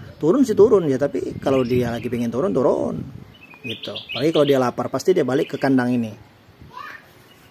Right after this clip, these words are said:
Tapi nunggu dia lapar tuh kapan? Nah, itu malesnya. Makanya tidak pernah saya keluarkan. Males nunggu dia ke bawah.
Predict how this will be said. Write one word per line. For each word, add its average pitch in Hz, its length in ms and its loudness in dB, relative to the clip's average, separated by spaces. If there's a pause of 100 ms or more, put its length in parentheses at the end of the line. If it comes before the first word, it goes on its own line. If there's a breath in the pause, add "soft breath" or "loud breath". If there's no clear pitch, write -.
(140)
Tapi - 160 0
nunggu 185 360 6
dia 170 80 6
lapar 160 240 2
tuh 170 120 0
kapan? 123 440 0
Nah, 101 240 -12
itu - 120 -6
malesnya. 123 360 -2
Makanya 135 520 -4
tidak 123 200 -6
pernah 120 200 -6
saya 120 120 -10
keluarkan. 107 480 -10 (320)
Males 131 560 0 (160)
nunggu 135 320 0
dia 131 400 0
ke - 160 -8
bawah. 117 320 -6